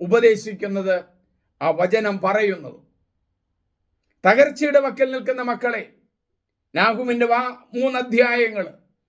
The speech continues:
നമ്മൾ പല പ്രാവശ്യം വായിക്കുക. ദൈവവചനം നിങ്ങളിലേക്ക് കടന്നു വരും. ഇരുതല വാളായ വചനം നമ്മുടെ ഹൃദയങ്ങളെ കീറി മുറിച്ച് വലിയ മാറ്റങ്ങളും വലിയ സൗഖ്യങ്ങളും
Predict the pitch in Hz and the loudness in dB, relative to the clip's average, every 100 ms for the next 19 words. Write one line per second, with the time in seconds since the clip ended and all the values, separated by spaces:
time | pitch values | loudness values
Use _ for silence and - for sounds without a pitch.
0 | _ _ _ _ _ _ _ 220 269 269 | _ _ _ _ _ _ _ -2 0 2
1 | 277 302 294 285 277 269 262 247 240 190 | 4 4 4 -2 -2 -2 -2 -2 -2 -6
2 | - - _ _ _ - 202 240 226 214 | -18 -20 _ _ _ -2 0 0 -2 -4
3 | 220 214 214 220 214 208 208 208 208 202 | -4 -6 -4 0 2 0 0 0 0 -2
4 | 190 156 139 _ _ _ _ _ _ _ | -6 -10 -16 _ _ _ _ _ _ _
5 | 190 240 269 277 262 269 277 277 277 277 | -2 2 4 4 2 -2 0 0 0 0
6 | 277 269 202 - _ _ _ _ _ - | -2 -4 -6 -14 _ _ _ _ _ -4
7 | 226 262 226 247 285 302 277 262 254 240 | 0 2 2 0 0 0 0 2 2 2
8 | 214 175 _ _ 226 277 277 254 262 285 | 0 -10 _ _ -4 -2 -2 -2 -2 -4
9 | - 233 - _ _ _ _ - 214 240 | -6 -10 -10 _ _ _ _ 2 2 2
10 | 233 240 247 233 233 214 196 - _ _ | 0 -2 -4 -6 -4 -6 -6 -12 _ _
11 | - 214 233 226 214 233 214 220 220 208 | -2 -2 0 -2 -2 -4 -2 -4 -2 -4
12 | 196 - _ | -6 -10 _